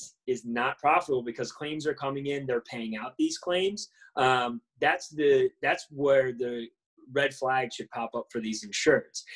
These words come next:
And that's what we're seeing in the D and O landscape, in the D and O marketplace, is carrier, uh, ins-, insurance underwriters and carriers are concerned. And if they're concerned, that means that these insureds should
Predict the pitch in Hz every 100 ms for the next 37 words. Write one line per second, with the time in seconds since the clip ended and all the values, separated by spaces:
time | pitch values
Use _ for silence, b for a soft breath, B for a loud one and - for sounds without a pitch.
0 | B 139 147 156 160 135 - 151 139 127
1 | 117 139 135 127 120 117 127 156 - 120
2 | 117 117 117 120 110 110 147 156 113 -
3 | 110 110 - - 123 120 113 - b _
4 | - 131 139 147 151 131 123 117 117 -
5 | 131 - - - _ _ _ 123 120 147
6 | 147 139 131 131 123 123 127 117 120 123
7 | 127 127 120 120 117 113 - 196 202 123
8 | 117 - b b b _ _ _ 139 135
9 | 151 170 - 151 151 160 202 214 _ -
10 | 156 160 160 147 139 139 127 123 135 135
11 | 131 - -